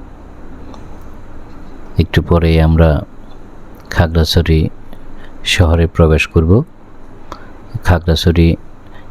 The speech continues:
শান্তি কাউন্টারের সামনে আমাদেরকে বাস নামিয়ে দেয়। আমরা এখান থেকে, সিএনজি আমার জন্য আগে থেকেই অপেক্ষা করতেছিল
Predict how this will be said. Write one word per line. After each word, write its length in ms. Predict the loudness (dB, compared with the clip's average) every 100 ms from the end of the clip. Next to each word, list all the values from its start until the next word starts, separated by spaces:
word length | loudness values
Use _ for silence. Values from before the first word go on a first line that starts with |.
| 2
শান্তি 340 | 4 4 2 0 2
কাউন্টারের 480 | 2 4 2 2 2
সামনে 260 | 2 6 6 6
আমাদেরকে 500 | 4 4 2 2 2 0 -8 -18 -18 -18 -16 -14 -2 4 4
বাস 260 | 4 2 -2 -6 -6 -10 -14 -14 -16 -16 -16 -16 -16 -2 4 6
নামিয়ে 300 | 6 4 4
দেয়। 180 | 4 2 -2 -16 -18 -18 -18 -16 -16 -14 -16 -16 -18 2
আমরা 240 | 4 4 2 0 -6 -16 -20 -20 -20 -20 -20 -20 -20 -20 -6 0
এখান 200 | 2 2 2
থেকে, 220 | 2 2 2 0 -8 -18 -18 -16 -16 -16 -16 -16 -12 0
সিএনজি 360 | 4 4 6 6 6
আমার 160 | 4 4
জন্য 180 | 6 6 6
আগে 140 | 6 2
থেকেই 320 | -2 2 2 2 -4 -14 -18 -16 -16 -16 -16 -6 -2
অপেক্ষা 280 | 0 0 2 2
করতেছিল 480 | 0 -2 2 4